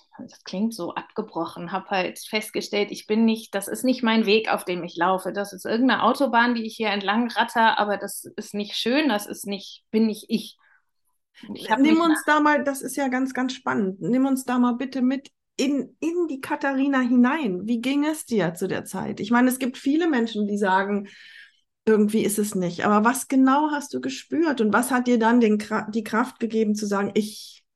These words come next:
Speaker 2: breche das jetzt ab, ich mache jetzt was anderes?
Speaker 1: Also gespürt habe ich zum Beispiel, als ich dann als Ergotherapeutin,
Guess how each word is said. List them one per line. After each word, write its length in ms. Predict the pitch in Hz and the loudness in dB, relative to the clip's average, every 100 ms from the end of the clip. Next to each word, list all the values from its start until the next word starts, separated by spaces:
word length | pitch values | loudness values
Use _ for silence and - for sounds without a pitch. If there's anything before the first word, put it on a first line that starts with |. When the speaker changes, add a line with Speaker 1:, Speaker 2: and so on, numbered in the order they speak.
| _ | _
Speaker 2:
breche 340 | 180 254 269 269 | -6 -4 0 -2
das 220 | 170 165 | -2 -6
jetzt 260 | 131 - | -10 -10
ab, 140 | - - | -12 -10
ich 160 | 202 220 | -4 -2
mache 260 | 233 - | -2 -2
jetzt 160 | 208 - | -8 -8
was 160 | 202 | -12
anderes? 460 | - 190 190 - - _ _ _ | -10 -10 -10 -14 -18 _ _ _
Speaker 1:
Also 200 | 233 247 | -2 -2
gespürt 560 | 247 - - 339 349 302 | -2 -4 2 4 4 2
habe 220 | 269 269 | 0 0
ich 140 | 269 | -4
zum 180 | - 247 | -4 -2
Beispiel, 400 | 247 262 - 269 | 0 -2 -2 -2
als 220 | - 233 | 0 -2
ich 140 | 226 - | -6 -4
dann 240 | 220 220 | -2 -2
als 200 | 220 226 | -2 -2
Ergotherapeutin, 800 | - 233 233 220 214 226 208 - | -4 -4 -4 -4 -4 -4 -8 -14